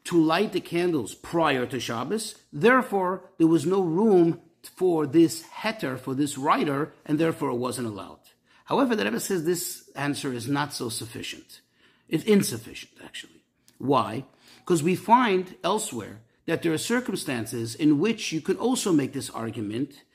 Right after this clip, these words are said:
that one does not need rely on a heter, and yet it was fully permissible. Two examples. On Yom Kippur,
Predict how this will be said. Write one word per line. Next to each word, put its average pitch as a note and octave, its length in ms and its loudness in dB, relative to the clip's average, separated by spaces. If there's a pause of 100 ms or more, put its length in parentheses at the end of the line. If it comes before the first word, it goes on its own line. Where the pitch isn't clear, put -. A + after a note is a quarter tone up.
(160)
that D3+ 180 -2
one F#3 260 6
does D#3 200 0
not D#3+ 460 2
need F#3 640 4 (140)
rely D3+ 680 0
on C#3 180 2
a B2+ 240 0 (180)
heter, D#3+ 500 -4 (220)
and B3 160 6
yet B3+ 320 2 (160)
it F#3 80 4
was F3+ 140 4
fully F3 300 0
permissible. A#2+ 640 -4 (280)
Two A#3 160 2
examples. C#3+ 720 -4 (680)
On F#3 280 6
Yom E3+ 220 4
Kippur, C3+ 520 -2